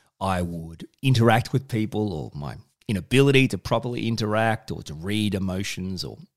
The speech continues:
do the things that I guess regular people, we like to call them neurotypical people, so non-autistic people, the way they would expect me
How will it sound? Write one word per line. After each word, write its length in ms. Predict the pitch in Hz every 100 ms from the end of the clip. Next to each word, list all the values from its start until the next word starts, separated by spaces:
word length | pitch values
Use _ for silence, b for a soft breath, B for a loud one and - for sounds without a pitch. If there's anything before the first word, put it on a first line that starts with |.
| _ -
do 140 | - 139
the 120 | 117
things 420 | - 120 120 98
that 140 | 101 -
I 80 | 95
guess 300 | 104 95 104
regular 400 | 104 113 117 110
people, 360 | 110 113 170
we 120 | 113
like 200 | 101 90 -
to 60 |
call 220 | - 101
them 120 | 90 92
neurotypical 920 | 104 123 120 101 - 127 117 127 117
people, 280 | 120 190 156
so 120 | -
non-autistic 920 | 82 87 107 123 107 113 107 - 107
people, 280 | - 110 139
the 80 | 117
way 220 | 104 113
they 220 | 90 101
would 100 | 107
expect 600 | 98 - - - 196 -
me 280 | 123 90 76